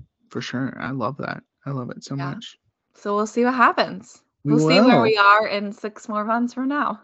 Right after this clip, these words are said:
Speaker 2: <laughs>
Speaker 1: That's right. We'll see.
Speaker 2: Or less.
Speaker 1: E-,
Speaker 2: Yeah.
Speaker 1: everyone go support your local theaters.
Speaker 2: Yeah. Amazing. Thanks, Tay. Thanks for discussing
Speaker 1: Yeah.
Speaker 2: our spring theater.
Speaker 1: All right, Rachel, let's talk about character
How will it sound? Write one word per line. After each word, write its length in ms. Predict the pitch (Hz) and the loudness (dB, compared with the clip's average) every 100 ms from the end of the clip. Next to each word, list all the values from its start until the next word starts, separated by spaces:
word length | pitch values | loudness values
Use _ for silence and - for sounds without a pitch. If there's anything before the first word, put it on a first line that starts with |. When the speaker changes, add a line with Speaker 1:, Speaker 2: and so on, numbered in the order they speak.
| - | -8
Speaker 2:
<laughs> 120 | 247 | -2
Speaker 1:
That's 280 | 135 139 135 | -2 0 -2
right. 320 | 147 202 131 - | 0 0 -2 -6
We'll 160 | 139 | -8
see. 360 | 151 - 190 233 | -8 -4 -2 0
Speaker 2:
Or 120 | 240 | -2
less. 200 | 147 - - | -4 -8 -10
Speaker 1:
E-, 80 | 127 - _ _ | -14 -14 _ _
Speaker 2:
Yeah. 140 | - - | -20 -8
Speaker 1:
everyone 340 | 214 247 240 | -4 -2 0
go 200 | 220 233 | 2 0
support 420 | 240 277 233 247 220 | 0 -6 -6 -4 -2
your 120 | 214 | 0
local 340 | 214 214 214 | 2 0 -2
theaters. 920 | 208 208 208 202 190 170 135 - - _ - | -4 -2 -2 0 -2 -2 -4 -8 -18 _ -20
Speaker 2:
Yeah. 640 | 220 247 294 247 - - | -14 -10 -8 -6 -8 -10
Amazing. 680 | 214 185 185 180 175 180 208 | -10 -10 -10 -10 -12 -14 -12
Thanks, 260 | 240 233 240 | -6 -6 -6
Tay. 360 | - 180 180 208 | -8 -6 -6 -6
Thanks 280 | 294 285 - | -4 -4 -4
for 140 | 254 | -6
discussing 640 | 269 254 - 202 240 269 240 | -6 -4 0 2 4 4 4
Speaker 1:
Yeah. 400 | 165 139 123 123 135 _ _ _ _ - | 4 2 2 -2 -6 _ _ _ _ -12
Speaker 2:
our 340 | 190 196 196 | -8 -6 -8
spring 680 | 202 - - 180 180 180 190 190 | -12 -18 -12 -10 -10 -12 -16 -16
theater. 540 | 175 170 160 165 185 _ _ _ _ _ _ _ _ _ _ _ - - | -10 -8 -8 -12 -16 _ _ _ _ _ _ _ _ _ _ _ -8 2
Speaker 1:
All 120 | 220 | 4
right, 240 | 262 208 | 4 2
Rachel, 580 | 156 165 - 175 165 160 | 0 -2 -2 0 0 0
let's 380 | - 156 233 - | -2 -2 -2 -6
talk 240 | - 320 | -8 -6
about 440 | 285 190 165 - - | -2 2 2 0 -8
character 680 | - 165 165 - 202 220 | -6 -4 -4 -4 -4 -4